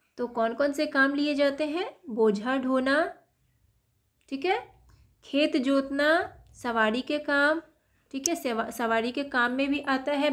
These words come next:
बैल। ठीक है, पहले ज़माने में बहुत पहले होता था कि लोग सवारी भी करते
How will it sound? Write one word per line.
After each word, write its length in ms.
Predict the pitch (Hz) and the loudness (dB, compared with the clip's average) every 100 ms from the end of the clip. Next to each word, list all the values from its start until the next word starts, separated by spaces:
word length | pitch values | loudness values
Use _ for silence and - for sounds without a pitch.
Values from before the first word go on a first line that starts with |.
| 262 | 2
बैल। 300 | 285 330 440 - _ _ _ _ - | 4 4 2 -8 _ _ _ _ -10
ठीक 120 | 285 | -4
है, 60 | 403 | -2
पहले 420 | 269 233 247 254 254 | 0 2 4 2 0
ज़माने 400 | 233 226 220 240 | -4 -2 -2 -2
में 240 | 240 247 226 | 0 0 2
बहुत 220 | 226 233 | 0 0
पहले 320 | 233 214 240 | -2 2 2
होता 300 | 233 233 226 | 2 0 -2
था 260 | 226 226 226 | 0 0 0
कि 300 | 233 233 233 - - - | -2 -4 -4 -10 -20 -4
लोग 260 | 233 233 220 | 0 0 0
सवारी 460 | - 226 214 226 | 0 2 4 2
भी 120 | 247 254 | 0 0
करते 400 | 247 226 226 | 2 2 2